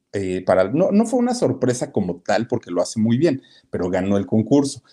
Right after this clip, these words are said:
Gana su primer lugar y entonces le pagan cien pesotes por su, por su primer lugar y le regalan una caja de chocolates a Yolandita. No, hombre, pues ella feliz de la vida, ¿no? Encantada. Se regresan a Pachuca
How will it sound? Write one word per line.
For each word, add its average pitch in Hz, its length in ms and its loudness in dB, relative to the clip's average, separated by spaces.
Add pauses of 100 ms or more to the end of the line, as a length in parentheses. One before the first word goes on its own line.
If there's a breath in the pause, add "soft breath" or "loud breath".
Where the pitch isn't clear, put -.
(160 soft breath)
Gana 151 460 2
su - 160 -10
primer 104 320 -2
lugar 160 420 -2
y 107 120 -6
entonces 113 380 -6
le 120 100 -4
pagan 104 400 -4
cien 180 420 -6
pesotes 143 640 -6 (300 soft breath)
por 101 180 0
su, 98 300 -6
por 92 180 -4
su 95 300 -6
primer 110 320 2
lugar 135 340 2
y 110 100 -2
le 87 120 -4
regalan 92 360 -2
una 95 220 -4
caja - 280 -6
de 90 80 -6
chocolates - 520 -2 (300 loud breath)
a - 80 -4
Yolandita. 107 540 2
No, 262 200 4
hombre, 202 220 0
pues - 160 -6
ella 107 160 4
feliz 95 300 -2
de 92 80 2
la 82 120 -2
vida, 90 220 -2
¿no? 87 100 -2
Encantada. 90 540 0 (220 soft breath)
Se - 200 -4
regresan 92 460 0
a - 80 -2
Pachuca 180 560 0